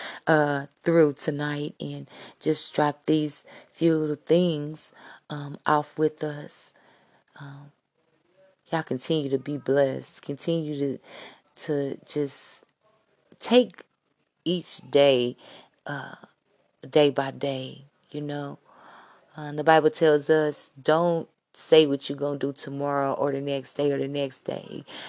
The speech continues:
because our life is but a vapor." We don't know when our lives is gonna end. I, I just want us to have our hearts right and be ready for the return of our Lord and Savior, and, um, to, to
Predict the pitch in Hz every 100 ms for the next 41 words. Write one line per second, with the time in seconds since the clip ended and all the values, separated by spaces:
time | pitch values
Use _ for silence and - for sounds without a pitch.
0 | - _ 156 147 - 143 143 139 - 151
1 | 147 143 151 147 135 - 147 143 127 165
2 | 175 - 151 - - - - 165 151 147
3 | 139 139 147 143 139 135 131 - - 135
4 | 135 127 127 - 127 135 135 - 147 135
5 | 135 131 - - - 147 147 - 147 147
6 | - 143 147 147 143 - - - 139 135
7 | - - - 135 139 139 147 143 - 139
8 | 135 135 135 127 - - - 147 147 156
9 | 135 151 156 139 143 - - - _ -
10 | 147 143 139 143 - 156 147 139 139 143
11 | 143 143 139 - 147 147 143 135 135 139
12 | - - - - 143 143 143 139 139 139
13 | 135 _ _ _ _ _ _ _ _ _
14 | _ _ - 170 151 139 - - 170 147
15 | 135